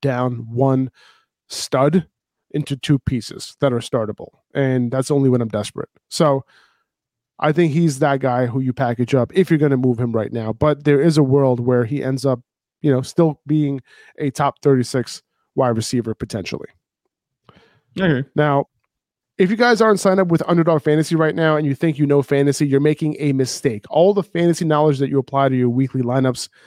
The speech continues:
Speaker 1: can win you money by playing Underdog Pick'ems. How does it work? You go pick a few players you like or you don't like this week. You choose higher or lower, and then you stack them up into one entry for a chance to twenty X your entry amount or more.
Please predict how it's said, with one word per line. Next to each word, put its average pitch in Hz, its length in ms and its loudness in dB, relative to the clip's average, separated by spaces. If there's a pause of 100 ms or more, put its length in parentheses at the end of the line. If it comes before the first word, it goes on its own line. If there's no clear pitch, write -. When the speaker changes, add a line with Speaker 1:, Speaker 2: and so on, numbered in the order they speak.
(120)
Speaker 1:
can 139 220 0
win 185 180 4
you 196 140 4
money 165 280 2
by 143 160 2
playing 139 300 0
Underdog 131 520 2 (160)
Pick'ems. 117 380 -2 (120)
How 156 200 -2
does 143 140 0
it 139 60 2
work? 180 280 -4 (440)
You 147 100 0
go 170 240 2
pick 165 220 -4
a 131 60 -2
few 151 180 -4
players 139 360 2
you 127 120 -2
like 139 340 0 (100)
or 120 60 -6
you 110 80 -8
don't 143 220 -2
like 147 160 0
this 135 180 -8
week. 135 240 -2 (320)
You 139 80 -2
choose 208 240 0
higher 175 420 2
or - 80 2
lower, 139 360 2
and 135 100 -2
then 131 80 -2
you 127 100 -2
stack 160 360 0
them 147 120 -2
up 139 180 -2
into 127 220 -6
one 151 220 -2
entry 127 400 -4 (320)
for 180 220 2
a 170 40 -6
chance 151 360 0
to 127 100 -8
twenty 180 420 0
X 170 240 0
your 170 100 0
entry 170 300 0
amount 165 300 2 (1120)
or 147 220 2
more. 143 380 0